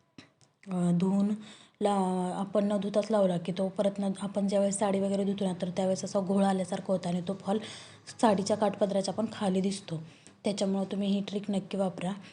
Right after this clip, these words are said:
आणि हो, तुम्ही माझे व्हिडिओ कुठून बघता ते सुद्धा मला कमेंटमध्ये नक्की सांगा. आणि तुम्हाला जर माझ्या कोणत्याही मायक्रमच्या वस्तू हव्या असतील ना तर मी तुम्हाला WhatsApp नंबर डिस्क्रिप्शनमध्ये देईन, तिथं तुम्ही मला हाय असा मेसेज टाका, मी तुम्हाला सगळे फोटो पाठवेन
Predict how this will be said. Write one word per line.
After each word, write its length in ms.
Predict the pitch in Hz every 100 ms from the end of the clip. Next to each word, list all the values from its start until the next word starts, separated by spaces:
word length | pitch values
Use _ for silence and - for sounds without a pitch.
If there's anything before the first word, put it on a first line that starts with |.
| - -
आणि 120 | 196
हो, 200 | 202 214
तुम्ही 280 | 185 202 214
माझे 280 | 226 208 202
व्हिडिओ 300 | 196 190 190
कुठून 320 | 190 202 202
बघता 260 | 190 - 180
ते 140 | 196
सुद्धा 260 | 190 190 202
मला 200 | 202 202
कमेंटमध्ये 680 | 202 190 180 185 185 180
नक्की 340 | 190 190 - 196
सांगा. 300 | 190 180 180
आणि 200 | 190 202
तुम्हाला 300 | 214 202 202
जर 160 | 196 214
माझ्या 320 | 214 202 190
कोणत्याही 520 | 196 202 180 196 196
मायक्रमच्या 540 | 214 220 208 196 196 233
वस्तू 220 | 233 226
हव्या 240 | 196 190
असतील 320 | 185 175 180 170
ना 100 | 196 - - - _
तर 80 | 220
मी 100 | 208
तुम्हाला 280 | 208 202 202
WhatsApp 540 | 202 202 - - 214
नंबर 260 | 214 196 190
डिस्क्रिप्शनमध्ये 760 | 196 196 - 196 - 190 185 185
देईन, 260 | 180 185 196
तिथं 560 | - - - - 233
तुम्ही 160 | 214 208
मला 220 | 196 190
हाय 300 | 190 202 190 190 - - _ _ - -
असा 200 | 185 208
मेसेज 300 | 196 190 196
टाका, 180 | 208 202
मी 100 | 185
तुम्हाला 300 | 185 190 185
सगळे 340 | 190 214 180 196
फोटो 300 | 196 202 185
पाठवेन 420 | 190 180 185